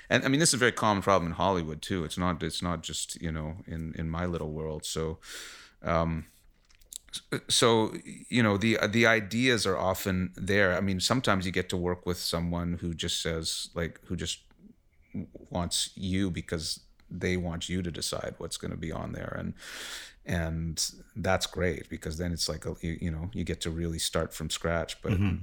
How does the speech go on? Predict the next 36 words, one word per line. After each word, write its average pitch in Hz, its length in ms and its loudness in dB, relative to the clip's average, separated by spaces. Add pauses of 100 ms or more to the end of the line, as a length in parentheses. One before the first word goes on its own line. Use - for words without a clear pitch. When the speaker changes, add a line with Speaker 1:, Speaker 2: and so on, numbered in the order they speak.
Speaker 1:
but 90 380 -2
that's - 200 -2
not - 380 -2 (260)
so 101 320 2
easy 95 480 0 (480)
to - 60 -8
find 95 300 2
people - 280 -2
like - 220 -6
that. 73 280 -8 (260)
Um, 90 500 -6 (520)
I 92 40 -4
mean, 98 120 2
I 104 80 6
worked 104 260 4
on 98 140 6
a 87 60 4
show 92 640 4 (560)
two 92 460 2
summers 90 440 2
ago 82 300 0
called 80 360 -4
Twenty-four 85 460 -2
Hour 78 260 -4
Rental, 80 460 -6
which - 220 -10
was 73 160 -8
a - 20 -8
very, 82 500 -4 (680)
um, 73 460 -4 (1040)
it - 160 -8
was 80 120 -4
a 78 40 -6
very 92 200 4
dark 80 520 -2 (520)
and, 80 400 -4